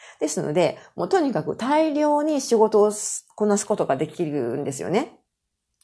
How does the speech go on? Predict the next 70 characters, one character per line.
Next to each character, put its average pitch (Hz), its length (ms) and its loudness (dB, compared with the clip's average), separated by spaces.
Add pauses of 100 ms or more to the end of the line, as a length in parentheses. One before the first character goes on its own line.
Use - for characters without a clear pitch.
(460)
で、 - 80 2
も 240 100 2
ち 339 100 0
ろ 240 120 4
ん - 80 -2
応 269 760 6
募 233 160 -4
を 226 140 0
し 226 120 -6
て 269 80 4
も 214 120 0
で 135 80 0
す 135 120 -8
ね、 135 140 -6
結 240 220 -6
構 175 80 2
採 226 260 2
用 226 140 2
さ 226 160 2
れ 220 60 6
や 220 120 4
す 226 220 -4
い 185 120 2
で - 120 -8
す - 120 -12
し、 165 440 -2 (280)
採 277 120 2
用 311 160 0
さ 311 140 0
れ 285 60 2
や 277 140 0
す 302 140 -4
い - 20 0
っ - 40 -8
て - 100 -4
い 160 40 0
う 160 40 -2
こ - 100 -2
と 151 100 -6
は 143 60 0
や 156 60 2
っ 156 80 -6
ぱ - 80 4
り 208 60 2
こ 190 240 2
う 180 80 4
い 175 40 2
う、 165 180 0
あ - 80 -4
の、 143 440 -8 (300)
自 202 80 2
分 277 240 -2
の 285 140 -4
時 208 160 -2
間 294 180 2
の 285 80 -2
調 294 260 0
整 294 200 2
と 214 100 -2
か 156 100 0
も 147 120 -4
し - 120 -8
や 185 120 2
す 190 120 -2
い 180 60 2
わ 110 120 -2
け - 80 -8
で - 100 -8
す - 120 -8
よ。 - 160 -6